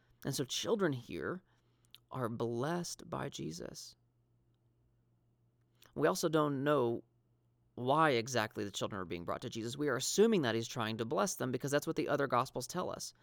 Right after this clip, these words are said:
But this text in particular doesn't say he's out to bless them, just simply to lay his hands on them. So perhaps what's happening is that parents are bringing their children who are ill as, to Jesus to be healed, because Luke places a strong emphasis on healing too.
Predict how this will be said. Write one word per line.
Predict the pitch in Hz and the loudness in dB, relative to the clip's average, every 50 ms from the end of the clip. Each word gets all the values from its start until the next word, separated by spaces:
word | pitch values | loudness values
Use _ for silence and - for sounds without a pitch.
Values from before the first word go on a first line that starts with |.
| _ _ - _ _ - | _ _ -20 _ _ -14
But | - 151 147 - | -4 -4 -2 0
this | 220 226 | 0 -2
text | - - 277 - - | -2 -4 -6 -2 -2
in | 226 202 | -2 0
particular | 185 160 - - 220 - 185 170 | 0 -2 -2 -2 -2 -2 -2 0
doesn't | 156 156 147 127 | 0 0 0 0
say | 107 - 185 196 190 | 0 0 2 2 2
he's | 170 156 143 113 - | 2 0 -2 -2 -2
out | - 113 - - | -2 -2 -4 -4
to | - 123 | -6 -4
bless | 104 104 113 117 135 196 - | -2 -2 0 0 0 0 0
them, | - 110 120 123 127 | -2 -2 -2 -2 -2
just | 151 156 160 - - | -2 -2 -2 0 -2
simply | 160 143 - _ - 151 147 131 | -4 -4 -4 _ -4 -2 -2 -2
to | - 143 127 | -2 -4 -2
lay | 131 139 131 | 0 0 2
his | 123 113 - | 2 0 -2
hands | - - 202 220 214 170 143 - | -4 -8 -6 -6 -4 -4 -4 -6
on | 101 - - | -8 -10 -12
them. | - - - - - - _ _ _ _ _ _ _ _ _ _ _ _ _ _ _ _ _ _ _ _ _ _ | -12 -12 -12 -12 -14 -16 _ _ _ _ _ _ _ _ _ _ _ _ _ _ _ _ _ _ _ _ _ _
So | - - 160 | -2 0 0
perhaps | - 147 131 131 175 226 233 - - - - - - - | 0 -2 -4 -4 -4 -2 -2 -2 -4 -4 -8 -12 -12 -4
what's | - 135 117 | -4 -4 -2
happening | - 127 113 113 113 - 123 117 131 156 - - _ _ _ _ _ _ - | -2 -2 -2 -4 -4 -6 -6 -6 -6 -8 -10 -14 _ _ _ _ _ _ -8
is | - 131 | -6 -4
that | 139 123 - | -4 -4 -4
parents | - - 151 180 190 180 - | -4 -6 -6 -4 -4 -4 -4
are | 156 | -4
bringing | 147 160 151 147 147 135 | -4 -4 -4 -4 -4 -4
their | 120 117 | -4 -4
children | 120 - - 185 180 180 - 107 117 | -6 -6 -6 -6 -6 -6 -6 -8 -6
who | 120 131 127 98 | -6 -6 -4 -4
are | - 117 123 - - | -4 -4 -6 -6 -4
ill | - - 117 113 110 127 170 190 202 - _ _ _ _ _ _ _ _ _ _ _ _ _ _ _ _ _ - | -2 -2 0 0 0 0 -2 -6 -8 -12 _ _ _ _ _ _ _ _ _ _ _ _ _ _ _ _ _ -4
as, | 139 131 120 - - - - _ _ _ _ - | -2 -2 -2 -4 -6 -12 -18 _ _ _ _ -12
to | - - 151 | -10 -6 -2
Jesus | 156 208 220 185 156 | -2 -2 -2 0 -2
to | - 156 | 0 0
be | 151 147 | 2 2
healed, | 151 208 - - - - - | 2 2 0 0 -4 -6 -8
because | - 135 160 147 143 | -4 -2 -2 -2 2
Luke | 151 208 233 - - | 2 2 2 0 -2
places | - 180 165 - 151 135 127 | -4 -4 -2 -2 -2 -2 -2
a | 123 | -2
strong | 127 - - - - 180 190 208 185 | -2 -2 -6 -2 0 2 2 2 2
emphasis | 131 117 - 135 - - 147 147 | 0 -2 -4 -6 -6 -4 -2 0
on | 135 135 | 0 0
healing | 139 139 127 127 143 143 143 143 | 0 0 0 2 2 0 0 -2
too. | - - 180 - - 156 | -2 -2 -2 -2 -4 -8